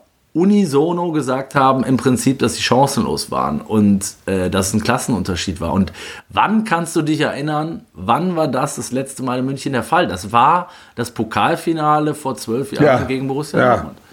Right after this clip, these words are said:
Speaker 2: Ja, ja, das
Speaker 1: Dass,
Speaker 2: stimmt.
Speaker 1: dass du, dass du als Bayern zugeben musst, dass du einen übermächtigen Gegner hattest.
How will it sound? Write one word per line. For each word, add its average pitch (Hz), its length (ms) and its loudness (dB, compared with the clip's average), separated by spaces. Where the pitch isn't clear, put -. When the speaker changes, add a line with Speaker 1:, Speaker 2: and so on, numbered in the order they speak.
Speaker 2:
Ja, 107 240 4
ja, 90 180 4
das 82 80 -12
Speaker 1:
Dass, 127 160 2
Speaker 2:
stimmt. 90 220 -2
Speaker 1:
dass 151 160 -2
du, 185 180 2
dass 160 240 0
du 175 140 0
als 127 220 0
Bayern 220 400 2
zugeben 220 640 0
musst, 196 340 -4
dass 151 160 -4
du 160 160 -4
einen 131 340 -4
übermächtigen 185 760 0
Gegner 160 360 -2
hattest. - 420 -12